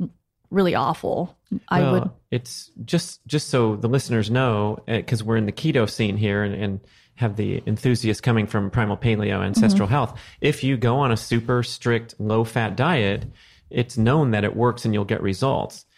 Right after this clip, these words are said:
Speaker 2: And so just to kind of, um, give a shout out to the, whoever's doing that, that the, the Dean Ornish, Pritikin, even the, the, um, vegetarian vegan scene where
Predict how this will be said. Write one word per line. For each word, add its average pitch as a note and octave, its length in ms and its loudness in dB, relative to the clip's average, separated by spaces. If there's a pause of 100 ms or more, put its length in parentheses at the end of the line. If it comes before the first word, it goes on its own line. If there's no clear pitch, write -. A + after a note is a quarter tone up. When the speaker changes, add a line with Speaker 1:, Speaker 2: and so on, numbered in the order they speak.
(120)
Speaker 2:
And - 100 0
so G#2+ 240 2
just - 200 -4
to A2 80 -2
kind A#2 220 0
of, F#2+ 240 -2 (380)
um, A2 420 -2 (520)
give A#2 180 0
a A2 60 0
shout A2 360 0
out G2+ 300 0
to A#2 100 0
the, G#2 600 0
whoever's B2 420 2
doing B2 340 2
that, G#2+ 260 -2
that - 160 -4
the, G#2 260 0
the G#2 240 -2
Dean A#2+ 300 2
Ornish, A2+ 580 2
Pritikin, G#2+ 640 0 (240)
even A#2+ 280 4
the, A2 340 2
the, G#2 400 0
um, G#2 320 0 (240)
vegetarian A2 720 2
vegan G#2+ 500 0
scene G#2 520 0
where G2+ 380 0